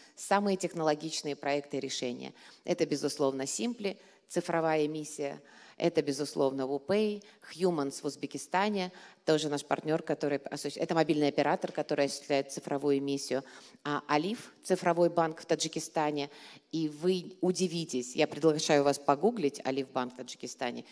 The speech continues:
вы удивитесь, насколько быстро этот банк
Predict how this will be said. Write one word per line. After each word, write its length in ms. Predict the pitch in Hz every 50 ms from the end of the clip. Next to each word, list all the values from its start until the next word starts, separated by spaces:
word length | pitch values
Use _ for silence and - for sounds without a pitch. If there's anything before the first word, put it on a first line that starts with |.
| - - -
вы 140 | 143 160 151
удивитесь, 640 | 147 147 147 139 147 175 170 170 - 139 135 - - - - - - _ -
насколько 720 | 147 143 - - - - 165 156 151 151 156 - 139 135 123 - - -
быстро 360 | 165 170 175 170 - - 139
этот 280 | 135 - 139 131 131 131
банк 340 | 139 135 135 139 - -